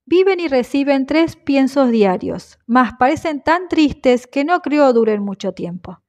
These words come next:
Se compadeció el cazador y sintiendo que se le había pasado el enojo, dijo al molinero que las devolviese. Cuando llegaron, les dio de comer lechuga de la buena y en el acto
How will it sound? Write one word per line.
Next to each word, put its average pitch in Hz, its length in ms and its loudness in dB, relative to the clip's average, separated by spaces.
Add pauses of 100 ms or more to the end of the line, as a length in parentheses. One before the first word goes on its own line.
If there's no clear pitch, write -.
(760)
Se 220 180 -2
compadeció 202 580 -2
el 240 80 0
cazador 311 480 2
y 294 60 -2
sintiendo 277 580 -2
que 220 120 2
se 214 160 -2
le 196 100 0
había 311 420 2
pasado 262 680 0
el 196 180 -6
enojo, 240 680 -6 (400)
dijo 320 240 0
al 349 80 2
molinero 277 440 -2
que 247 100 -4
las 226 180 0
devolviese. 196 800 -2 (880)
Cuando 254 220 -2
llegaron, 359 540 0
les 220 160 -6
dio 220 160 -2
de 247 100 -2
comer 220 300 -2
lechuga 302 440 -2
de 277 100 2
la 214 120 2
buena 220 560 -4
y 247 160 -2
en 262 120 0
el 262 180 2
acto 185 420 -4